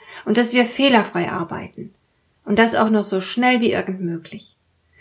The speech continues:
Dass wir belastungsfähig sind, dass wir mitdenken, Verantwortung übernehmen, uns stets als zuverlässig erweisen und so weiter und so fort. Der Mitarbeiter, der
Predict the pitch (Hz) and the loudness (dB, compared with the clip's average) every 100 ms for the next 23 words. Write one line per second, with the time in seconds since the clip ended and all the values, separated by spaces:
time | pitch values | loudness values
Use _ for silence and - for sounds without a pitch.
0 | - - 277 320 311 294 302 294 269 233 | -10 -2 4 4 6 6 4 4 -2 -2
1 | - 196 190 - 202 208 247 254 269 - | 0 2 2 0 0 0 -2 -2 -2 2
2 | 233 233 233 226 220 233 233 226 208 214 | 2 4 0 0 2 2 2 2 0 -2
3 | - 202 196 202 202 196 - - - _ | -2 -2 0 0 0 -2 -6 -20 -20 _
4 | 214 208 202 - 208 202 196 - - - | 0 0 0 2 2 2 -4 -4 -2 4
5 | 330 320 277 262 254 240 214 214 202 196 | 6 6 4 2 -2 -2 -2 0 2 2
6 | 202 214 226 220 185 180 185 190 - 175 | 2 2 2 2 -2 -2 -2 -4 -8 -10
7 | 175 180 - 180 - _ - - - - | -14 -16 -18 -18 -20 _ -20 -20 -20 -6
8 | 202 240 330 285 185 175 180 170 175 | 0 4 6 4 4 0 -2 -4 -4